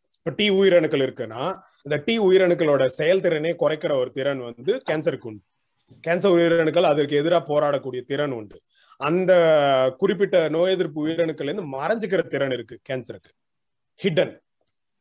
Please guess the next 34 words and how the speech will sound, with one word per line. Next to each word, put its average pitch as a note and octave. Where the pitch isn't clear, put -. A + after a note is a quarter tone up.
அது E3
மாதிரி G3
நிறைய G3
திறன்கள் F#3+
உண்டு. B2+
அது C#3+
வைரஸ்க்கும் G3
அதே E3
மாதிரி F3
வெவ்வேறு D3
திறன். D3
இப்ப C3
நம்ம D#3
பார்த்தோம் G3
இல்லையா, C3
இப்போ D3
ஒரு D#3
மியூட்டேஷன்னால F3
ஒரு D3+
ஆன்டிபாடியினுடைய E3+
எஃபிகசியை F#3+
குறைக்கிற F3+
அளவுக்கு G3+
ஒரு F3+
திறன் F3+
கிடைக்குது D3+
வைரஸ்க்கு. C#3+
அப்ப D#3
கண்டிப்பா F#3+
வந்து G#3
நோய் G3+
எதிர்ப்பு F3
சக்தியை D3+
வந்து F#3+